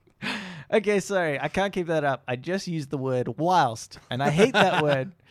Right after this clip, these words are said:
Speaker 1: It's hard to say and means exactly the same thing as while. <laughs> I was just trying to keep in voice with the salutation. Do you know, I feel like this is why Amanda listens, 'cause I feel like that's very much on our wavelength, or at least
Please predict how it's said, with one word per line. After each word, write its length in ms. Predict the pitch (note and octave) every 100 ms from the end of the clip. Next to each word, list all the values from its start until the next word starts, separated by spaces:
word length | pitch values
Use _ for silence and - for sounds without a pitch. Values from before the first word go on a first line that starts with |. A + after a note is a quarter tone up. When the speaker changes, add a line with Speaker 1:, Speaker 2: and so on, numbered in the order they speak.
| - _ _
Speaker 1:
It's 160 | C#3 F#3
hard 220 | A3 G#3+
to 80 | F3+
say 420 | - D#3+ D#3 D3+
and 100 | D3
means 220 | C#3+ C#3
exactly 440 | C#3 C3 E3 F3 E3+
the 60 | C#3+
same 260 | D3+ C#3+ C3+
thing 180 | C3+
as 80 | B2+
while. 580 | B2 C3+ B2+ A#2+ B2+ -
<laughs> 40 | -
I 240 | - G3+ E3
was 100 | -
just 220 | - G#3 -
trying 280 | F#3+ F3+
to 60 | D#3
keep 300 | C#3 D3+ D3
in 200 | C#3 C#3
voice 340 | C3+ C3+ C3+ - - D3 -
with 160 | C#3
the 80 | C#3+
salutation. 840 | C3+ B2+ C3 B2+ A#2+ B2 B2+ B2 - - -
Do 120 | - G#3+
you 60 |
know, 60 | A3
I 80 | A3
feel 240 | A#3+ C4+
like 220 | F#4+ D#4
this 240 | F3+ F3 E3+
is 120 | C#3+
why 260 | C#3+ C3
Amanda 420 | C#3 C3 C3 B2+ B2+
listens, 480 | B2 - D3+ E3
'cause 200 | - D#3
I 120 | D3+ D3
feel 200 | F#3 G3+
like 200 | G#3 G#3+
that's 180 | D#3+
very 260 | D3+ C3 C3+
much 340 | C3 B2+ B2+ B2+
on 160 | B2+ C3
our 200 | B2+ B2+
wavelength, 560 | B2 B2 - B2 A#2
or 120 | D3 C#3+
at 140 | C#3+
least 300 | C#3+ C3+ -